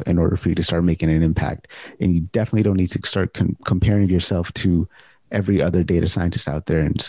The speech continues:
and, you know, having, like, a measuring stick, like, "Okay, like, this, am, am I a real data scientist? Am I not?" And we will all go through these types of imposter syndrome bouts without a doubt throughout a career. Um, but I think it's important just to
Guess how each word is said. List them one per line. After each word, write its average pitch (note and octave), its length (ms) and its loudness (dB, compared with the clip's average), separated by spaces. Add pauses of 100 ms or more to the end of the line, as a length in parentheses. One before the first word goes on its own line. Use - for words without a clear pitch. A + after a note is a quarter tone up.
and, - 220 0
you - 80 0
know, - 100 -2 (460)
having, F#2+ 260 0
like, F2+ 100 -2
a E2 60 -2
measuring E2+ 360 2
stick, - 280 -4
like, D#2 140 -2
"Okay, D#2+ 260 -2
like, D2+ 160 0
this, - 260 -4 (280)
am, - 260 -2
am - 120 -12
I - 60 -10
a - 120 -8
real F#2 160 4
data F2 220 2
scientist? F2+ 420 -2
Am D#2 120 0
I - 60 -2
not?" F2+ 300 0 (460)
And G#2 80 -2
we A2+ 100 4
will A2+ 120 2
all G2 260 0
go F#2 180 2
through F2+ 140 0
these F2+ 200 -2
types - 260 -2
of E2+ 200 -2
imposter F2 440 0
syndrome E2+ 500 2 (280)
bouts F#2 600 -4 (280)
without F#2+ 280 0
a D#2 60 0
doubt F2 420 -2 (380)
throughout D#2 240 -2
a E2+ 60 0
career. G2 400 2 (500)
Um, F2 180 -2
but - 100 -4
I E2+ 40 0
think F2 160 2
it's - 100 0
important E2 380 0
just - 220 -2
to D#2 240 0